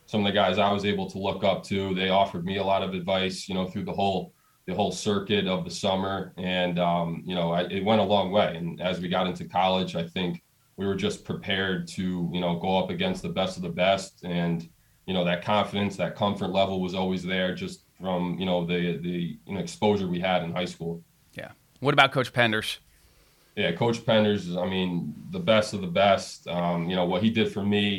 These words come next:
Speaker 1: you know, what he still does for me today, you know, I wouldn't be here without him. Um, UConn's been a huge part of my life. And, you know, just from the standards he held at UConn with us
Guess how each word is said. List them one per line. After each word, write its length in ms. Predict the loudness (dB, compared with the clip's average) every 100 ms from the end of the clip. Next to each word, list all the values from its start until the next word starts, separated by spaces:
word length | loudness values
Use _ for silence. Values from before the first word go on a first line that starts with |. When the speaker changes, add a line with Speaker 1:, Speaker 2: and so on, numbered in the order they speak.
| -4
Speaker 1:
you 60 | -6
know, 100 | -4
what 160 | -4
he 60 | -6
still 260 | -2 0 4
does 240 | 4 4
for 240 | 0 -4
me 160 | -2 -4
today, 380 | -2 2 4 2
you 100 | 0
know, 80 | 0
I 80 |
wouldn't 280 | 0 -2 -4
be 100 | -4
here 260 | -2 -2 -2
without 400 | 0 2 2 2
him. 300 | 0 -2 -6 _ _ _ _ 0
Um, 240 | 2 2
UConn's 420 | 0 2 2 0
been 180 | -2 -2
a 60 | -2
huge 320 | -2 -4 0
part 160 | 2
of 60 | 2
my 160 | 2 2
life. 580 | 2 0 0 -4 -16 _ _ _ _ -4
And, 440 | 2 4 4 2
you 60 | -2
know, 180 | 0 0
just 300 | -2 -4 -2
from 520 | 0 2 0 -2 -6 _ -12
the 80 | -10
standards 600 | -6 2 4 6 4 0
he 140 | -4 -2
held 400 | 2 2 2 2
at 140 | 2
UConn 600 | 0 -4 0 2 2 0
with 200 | -2 -2
us 480 | 0 0 -2 -8